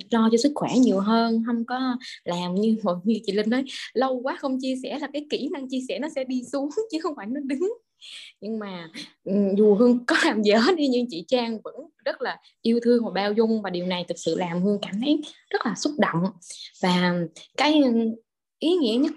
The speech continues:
của hai không hai mốt khi Hương ốm chính là Hương tới với Nam Academy, và chính chị Trăng Phan là người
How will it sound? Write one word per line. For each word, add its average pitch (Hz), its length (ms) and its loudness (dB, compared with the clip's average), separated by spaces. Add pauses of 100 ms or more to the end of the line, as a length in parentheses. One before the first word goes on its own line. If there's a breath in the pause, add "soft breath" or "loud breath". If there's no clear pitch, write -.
của 202 120 -6
hai 254 140 -6
không 247 180 -4
hai 233 120 -2
mốt 247 300 -2
khi 240 140 -8
Hương 233 160 -6
ốm 254 340 -6 (580 loud breath)
chính 302 180 -2
là 208 300 -6
Hương 220 160 4
tới 240 140 0
với 277 100 -2
Nam 240 340 -2
Academy, 226 720 -2
và 190 260 -8 (500 soft breath)
chính 302 180 0
chị - 120 -8
Trăng 226 180 -4
Phan 226 140 -2
là 220 80 0
người 190 200 0